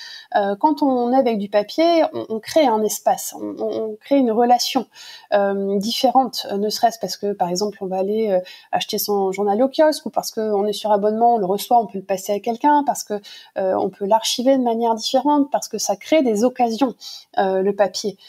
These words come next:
euh, que ne peut pas créer forcément le numérique ou différemment. Euh, et, euh, et voilà. Et donc, je, moi, je, en tout cas, je ne fais pas partie de, de ceux qui, euh, opposent les usages.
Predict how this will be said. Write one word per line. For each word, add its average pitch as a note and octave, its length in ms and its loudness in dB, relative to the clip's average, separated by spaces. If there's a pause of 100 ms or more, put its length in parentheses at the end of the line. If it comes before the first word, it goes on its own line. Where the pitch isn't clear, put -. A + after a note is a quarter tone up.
(240)
euh, G3 260 2
que F#3+ 120 -6
ne A#3 120 0
peut A3+ 120 -6
pas D#4 220 4
créer C4+ 260 2
forcément A#3 400 -4
le A#3+ 60 -2
numérique A#3+ 340 -2 (100)
ou D#4+ 160 6
différemment. A#3+ 640 0 (480)
Euh, G3 420 2
et, G#3+ 340 0
euh, F#3+ 280 2
et G#3+ 140 -2
voilà. A3+ 320 4
Et G#3+ 60 -4
donc, A3+ 300 -4
je, G#3+ 220 -4
moi, C4+ 180 4
je, C4+ 100 -4 (120)
en G3+ 80 -6
tout - 100 -20
cas, C4+ 120 2
je A#3 100 -4
ne G#3+ 60 -8
fais A#3 100 -14
pas B3 140 4
partie A#3+ 300 -2
de, G#3 200 -4
de F#3+ 120 -6
ceux C#4 220 0
qui, G#3 480 -6
euh, F#3+ 680 -6 (240)
opposent C#4 380 2
les G#3 200 -4
usages. G#3+ 440 2